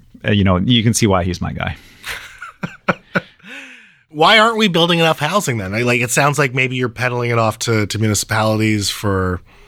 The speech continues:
Speaker 2: the processes, or, or what's the issue?
Speaker 1: Yeah,
Speaker 2: 'Cause
Speaker 1: so
Speaker 2: you guys
Speaker 1: the
Speaker 2: promised to build a lot of housing.
Speaker 1: Yeah, and we, and we are. You know, the housing starts are well in excess what were predict-, predicted in Liberal budgets. Uh, so it, when you issue a budget, you,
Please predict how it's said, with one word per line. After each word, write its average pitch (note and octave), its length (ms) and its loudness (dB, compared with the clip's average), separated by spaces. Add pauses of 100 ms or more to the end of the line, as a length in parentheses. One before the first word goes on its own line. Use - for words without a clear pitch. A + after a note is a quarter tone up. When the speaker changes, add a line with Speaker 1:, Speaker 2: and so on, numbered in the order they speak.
(1120)
Speaker 2:
the G2+ 100 -10
processes, D#3+ 960 0
or, G2 200 0
or A2 340 -2
what's A#2+ 240 0
the A#2+ 140 -2
issue? E2+ 300 -4 (380)
Speaker 1:
Yeah, B2+ 260 4
Speaker 2:
'Cause F3 120 2
Speaker 1:
so G3+ 60 6
Speaker 2:
you A#3+ 60 6
guys G3+ 80 6
Speaker 1:
the C3 60 -2
Speaker 2:
promised E3 360 2
to C#3 80 -2
build C3+ 260 2
a B2 40 -2
lot A#2 220 2
of A#2+ 60 0
housing. D#3 500 0
Speaker 1:
Yeah, D#3 180 6
and D#3 200 4
we, E3 160 4
and C#3+ 240 4
we C#3+ 140 6
are. C#3 480 4
You C#3 100 2
know, A#2+ 140 6
the A#2 160 4
housing C3 300 4
starts A#2+ 380 2
are A2+ 100 4
well A2 260 4
in A2+ 60 4
excess G#2 520 0
what G2+ 160 -2
were G#2 140 2
predict-, - 640 -2
predicted G2+ 460 -2
in G2 180 4
Liberal G2 240 2
budgets. F#2+ 600 0
Uh, F#2 400 4
so A2 240 4
it, G#2+ 220 0
when A2 140 6
you G#2 180 2
issue A2 280 2
a - 20 2
budget, F#2 400 2
you, F#2+ 240 -4